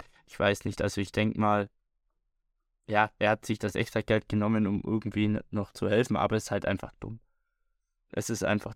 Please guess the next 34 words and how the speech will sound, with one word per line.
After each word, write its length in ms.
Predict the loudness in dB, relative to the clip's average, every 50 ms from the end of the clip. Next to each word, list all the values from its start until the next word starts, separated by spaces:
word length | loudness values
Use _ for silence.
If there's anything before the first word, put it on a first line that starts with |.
| _
dumm 260 | 0 2 2 2 0 -2 _ _ _ _ _ _ -14
und 600 | _ -6 -4 -2 -2 -2 -2 -4 -6 -8 -12 -20 _ _ _ _ _ _ _ _ _ _ _ _ _ _ _ _
wie 120 | -8 -8
gesagt, 360 | -8 -2 -2 -2 -2 0 -2
also 160 | -4 -2 -2
ich 120 | -2 -2 0
denk 200 | 0 0 2 2
mal, 180 | 2 4 4
er 160 | 4 4 2 2
wird 140 | 0 -2
in 100 | -2 0
der 140 | 0 2 2
M 80 | 2 2
L 140 | 2 2 0
S 180 | 0 -2 -2
definitiv 640 | -2 -2 0 0 0 -4 -4 -4 -4 -4 -4 -4 -6
keinen 240 | -6 0 0 0 0
Fuß 300 | 0 -2 -4 -4 -2 2
mehr 160 | 2 2 2
fassen. 420 | 4 2 2 2 0 -4 -6 -6 -6 _ _ _ _ _ _ _ _ _ _ _ _ _ _ _ _ _
Ähm, 640 | 2 4 4 6 6 4 4 2 2 0 0 -2 -6 _ _ _ _ _ _ _ _ _ _ _ _ _ _ _ _ -6
und 680 | -4 -2 -2 -2 -2 -4 -6 -6 _ -18 -20 -20 _ _ _ _ _ _ _ _ _ _ _ _ _ _ _ _ _ _ _ _ _ _ _ _ -2
ja, 180 | 0 2 2
mal 160 | 2 2 0 0
schauen, 300 | 4 4 4 4 4 2
wo 140 | 2 2 2
er 20 |
unterkommt 640 | 2 0 0 0 -2 -4 -4 -4 -4 -4 -4 -4 -4
oder 200 | -2 -2 0 0
ob 120 | -2 -4
er 160 | -6 -8 -10
noch 120 | -12 -12 -10
irgendwo 320 | -12 -10 -10 -10 -10 -10 -8
unterkommt. 680 | -6 -6 -4 -6 -8 -8 -12 -14 -14 -14 -14 -16 _